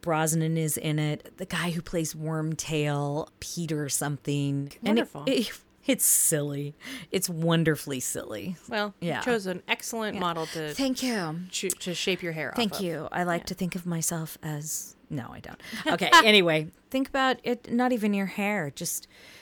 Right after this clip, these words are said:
Speaker 1: when you change stuff,
Speaker 2: Yeah.
Speaker 1: t-, try to notice how it changes your magic and if it opens you up to new portals of information and downloads and spirits chatting at ya.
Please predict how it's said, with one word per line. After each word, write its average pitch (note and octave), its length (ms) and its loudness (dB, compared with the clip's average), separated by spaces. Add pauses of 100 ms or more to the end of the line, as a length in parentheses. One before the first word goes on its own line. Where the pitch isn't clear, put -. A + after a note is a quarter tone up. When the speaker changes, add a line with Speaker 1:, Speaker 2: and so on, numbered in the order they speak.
(140)
Speaker 1:
when F3+ 140 0
you D#3 80 0
change F#3+ 380 0
stuff, - 580 -2 (120)
Speaker 2:
Yeah. G3+ 200 -8 (540)
Speaker 1:
t-, - 180 -10
try D#4 160 -4
to D#4+ 80 0
notice C4 440 4
how A#3 240 -4
it A#3 80 -2
changes A#3+ 360 0
your A3 80 -2
magic G#3 400 -6
and C3+ 140 -4
if C#3+ 140 -8
it G2 120 -6
opens D#3 280 -6
you D#3+ 120 -4
up D#3 180 -8
to D3 220 -4
new D3+ 180 0
portals C#3+ 540 -4
of C#3+ 320 -6
information C#3 680 -4
and C3+ 260 -6 (480)
downloads C#3 720 2
and C3 320 -2 (1300)
spirits - 640 -2
chatting - 380 0
at C3+ 160 -6
ya. C#3+ 220 -4